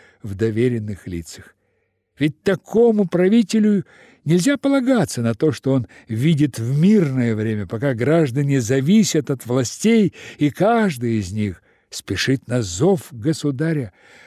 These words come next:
предлагает свои услуги и готов умереть за него, пока жизни этого человека ничего не угрожает.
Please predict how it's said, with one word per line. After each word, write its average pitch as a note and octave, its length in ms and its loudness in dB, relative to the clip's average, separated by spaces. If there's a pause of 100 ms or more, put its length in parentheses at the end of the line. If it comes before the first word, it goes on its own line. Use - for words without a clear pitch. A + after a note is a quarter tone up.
предлагает E3+ 500 2
свои F3+ 220 2
услуги E3+ 880 4 (180)
и B2 100 -4
готов F3 340 0
умереть G#3+ 680 4
за E3 340 -2
него, D#3 240 2
пока C3 460 -2 (220)
жизни D#3 600 2
этого B2 300 -2
человека C3 500 -2
ничего C3 340 -4
не A#2+ 120 -2
угрожает. A2 600 -4